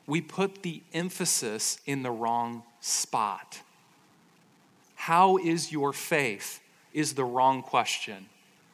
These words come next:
The right question is, "Who is your Jesus?" Jesus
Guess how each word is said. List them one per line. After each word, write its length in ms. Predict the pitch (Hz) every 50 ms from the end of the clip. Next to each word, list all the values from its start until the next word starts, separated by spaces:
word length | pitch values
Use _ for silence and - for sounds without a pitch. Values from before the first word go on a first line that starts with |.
| _ _ _ _ -
The 100 | 151 151
right 340 | 139 135 147 151 185 226 196
question 520 | - - 175 160 151 - - - 139 135
is, 320 | 131 127 127 123 123 - - - _ _ _ _ _ _ -
"Who 580 | - - - 214 220 226 233 240 247 240 233 - -
is 480 | 185 190 190 190 190 202 196 175 151
your 500 | 151 147 165 170 170 170 180 180 180 175
Jesus?" 960 | 156 139 131 135 160 165 165 156 135 127 120 110 107 - - - - - - _ _ _ _ _ _ _ _ _ _ _ _ _ _ _ _ _ _ _ _ _ _ _ _ _ _ _ _ _ _ _ _ _ _ _ _ _ _ _ _ _ _ _ _ _ _ _ _ _ _ _ _ _ _ _ _ _ _ _ _ _ _ _ _ _ _ _ _ _ _ _ _ _ _ _ _ - -
Jesus 840 | 139 - - 196 214 233 254 214 175 156 143 143 151 151 - - -